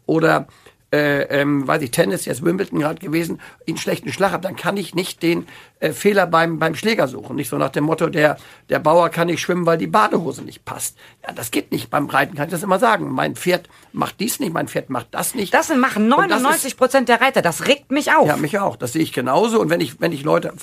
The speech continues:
Speaker 1: anspreche und sage, „Erzähl mal ein bisschen was von dir“, dann reden die immer über ihr Pferd, bis ich sage, „Du, ich will von dir was hören. Ich will nicht hören, was dein Pferd nicht kann, sondern erzähl mir mal, was kannst du nicht oder sag, was du gut kannst.“ Also ich bin ja, ich bin auch derjenige, der nicht Fehler sieht, sondern ich sehe immer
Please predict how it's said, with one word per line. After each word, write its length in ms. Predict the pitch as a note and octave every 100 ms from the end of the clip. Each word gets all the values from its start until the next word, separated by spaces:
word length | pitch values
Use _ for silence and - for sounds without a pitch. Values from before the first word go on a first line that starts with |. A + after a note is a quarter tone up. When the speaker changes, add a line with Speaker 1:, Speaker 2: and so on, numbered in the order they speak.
| -
Speaker 1:
anspreche 420 | - E3 - E3+ E3
und 60 |
sage, 180 | D3+ -
„Erzähl 220 | - E3+
mal 120 | E3+
ein 20 | F#3
bisschen 200 | F3+ F3
was 120 | E3
von 200 | F3 D#3+
dir“, 220 | F3 F3+ - -
dann 120 | - D3
reden 200 | D#3+ E3+
die 80 |
immer 160 | E3+ E3+
über 180 | A3+ -
ihr 120 | -
Pferd, 260 | - - -
bis 140 | -
ich 100 | C#3
sage, 220 | D3+ D3+
„Du, 160 | D#3 G#3+
ich 120 | B2+ D#3+
will 80 |
von 220 | E3 E3+ C#3+
dir 180 | C4
was 220 | C4 C#3+ -
hören. 200 | A#2+ A#2 - _
Ich 160 | C3 A#2+
will 100 | E3
nicht 240 | E3 -
hören, 240 | F#3 F3 D#3+
was 220 | D3+ -
dein 240 | C#3+ D3
Pferd 260 | - D3+ -
nicht 220 | F3+ -
kann, 240 | F3+ G3 - - -
sondern 320 | E3 E3+ C#3+ D3 -
erzähl 320 | - - G3
mir 140 | G#3 G3+
mal, 180 | F#3
was 180 | D3+ D3+
kannst 360 | - D3+ A#2 -
du 100 | A#3+
nicht 200 | C#4+ -
oder 200 | D3+ B2+ - -
sag, 180 | F#3 -
was 120 | -
du 100 | D#3+
gut 260 | - D#4+ -
kannst.“ 300 | - C#3 D#3
Also 120 | D3+
ich 100 | -
bin 140 | E3+
ja, 160 | E3 D3 - - -
ich 160 | -
bin 140 | E3+ D#3+
auch 100 | -
derjenige, 540 | D#3 E3 F3 F3 D3+
der 120 | D3
nicht 160 | C#3+ B2+
Fehler 300 | - D3+ E3
sieht, 160 | F3 E3+
sondern 260 | E3+ D#3
ich 140 | C#3+ -
sehe 160 | D#3
immer 240 | D#3+ D3